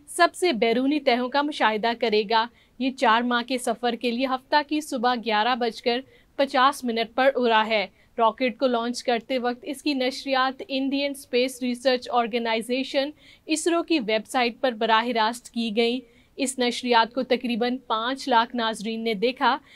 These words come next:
जबकि हजारों अफराद ने लॉन्च साइट के करीब एक व्यूइंग गैलरी में जमा होकर भी देखा। इसरो के मुताबिक खलाई जहाज सूरज के मुनज़्ज़म मुतालिया के लिए सात साइंसी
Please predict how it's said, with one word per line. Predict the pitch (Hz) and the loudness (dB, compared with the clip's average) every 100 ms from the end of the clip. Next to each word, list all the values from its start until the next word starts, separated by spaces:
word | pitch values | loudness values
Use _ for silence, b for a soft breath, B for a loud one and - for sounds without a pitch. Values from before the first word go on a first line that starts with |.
| B | B
जबकि | 247 320 330 - | -2 0 2 2
हजारों | 349 294 226 220 247 | 2 2 4 4 4
अफराद | 240 240 247 226 226 | -2 0 4 4 4
ने | 240 | -2
लॉन्च | 226 220 240 | 0 0 -2
साइट | - 233 226 | 0 0 0
के | - 247 | -2 0
करीब | 247 233 247 240 | 2 2 0 2
एक | 254 220 | 0 0
व्यूइंग | 202 240 277 269 | -4 0 0 0
गैलरी | 220 208 208 254 | 4 4 2 -2
में | 247 240 | -2 -2
जमा | 202 220 214 | -2 -2 0
होकर | 226 220 226 214 | 0 0 -2 -4
भी | 175 240 | -2 -2
देखा। | 247 240 233 240 277 b b b | 0 0 2 0 0 b b b
इसरो | 302 - 359 | -6 -2 -2
के | 339 | 0
मुताबिक | 349 359 339 320 339 | -2 2 2 2 -2
खलाई | - 233 220 233 | 0 2 2 2
जहाज | 254 240 220 240 - b b | 0 2 2 0 -10 b b
सूरज | 285 269 285 277 | 0 4 4 4
के | 285 | -2
मुनज़्ज़म | 254 233 233 240 277 277 | 0 0 0 -2 -2 -4
मुतालिया | 269 254 214 226 233 | 0 4 4 4 0
के | 247 254 | 0 -2
लिए | 226 226 247 | -2 -2 -4
सात | - 226 240 254 | 0 2 2 0
साइंसी | - 262 233 240 277 | -2 -2 -2 -4 -2